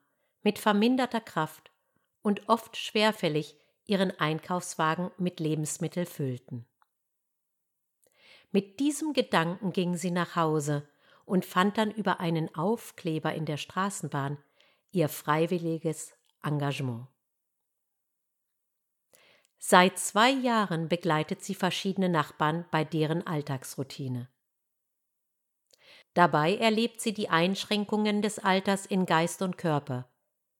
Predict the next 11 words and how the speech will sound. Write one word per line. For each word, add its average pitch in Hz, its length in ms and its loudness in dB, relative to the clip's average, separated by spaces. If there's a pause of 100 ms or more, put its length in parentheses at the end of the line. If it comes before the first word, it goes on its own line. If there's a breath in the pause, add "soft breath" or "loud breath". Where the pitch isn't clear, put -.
(220)
teilt 202 520 4
die 180 120 0
zunehmenden 156 680 2
Sorgen 151 380 4
und 147 180 -4
Ängste 165 520 -2 (460)
und 202 180 2
versucht, 180 600 0 (540)
die 214 180 -2
unsägliche 202 920 2
Einsamkeit 156 720 2